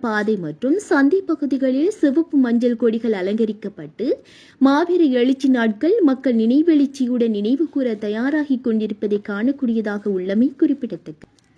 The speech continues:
கிளிநொச்சி கரைச்சி பிரதேச செயலக பிரிவுக்குட்பட்ட தொண்டமான் நகர் கிராம அலுவலக பிரிவில் காணப்படுகின்ற வெள்ளவாய்க்கால்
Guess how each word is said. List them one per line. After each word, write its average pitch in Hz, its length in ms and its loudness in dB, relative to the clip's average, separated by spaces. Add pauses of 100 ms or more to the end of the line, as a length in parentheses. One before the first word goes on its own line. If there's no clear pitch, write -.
(100)
கிளிநொச்சி 330 560 4
கரைச்சி 269 460 2
பிரதேச 254 500 -2
செயலக 226 460 0
பிரிவுக்குட்பட்ட 208 1000 -2
தொண்டமான் 320 580 4
நகர் 277 280 0
கிராம 262 440 0
அலுவலக 233 480 0
பிரிவில் 214 440 -2
காணப்படுகின்ற 202 840 -4
வெள்ளவாய்க்கால் 170 680 0